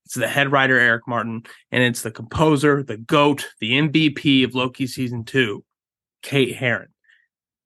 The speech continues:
Everything, like I said earlier, every little thing about this episode, every little thing about this season has just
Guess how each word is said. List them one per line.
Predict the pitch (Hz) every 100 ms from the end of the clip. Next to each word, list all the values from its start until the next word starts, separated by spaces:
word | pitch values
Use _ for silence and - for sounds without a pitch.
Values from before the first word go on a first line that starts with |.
| _ _ _ -
Everything, | 190 175 185 175 180 175
like | 175 170
I | 180
said | 175 165
earlier, | 151 127 92 -
every | 147 180 208
little | 170 151 170 165 -
thing | 156 143
about | 127 123 127 -
this | 123 123
episode, | 123 120 - 113 104
every | 117 156
little | 165 160
thing | 170 160
about | 156 151
this | 139 135
season | - 190 151 117 98 - _ _ _ _ _ _ -
has | 160 139
just | - 147 127 -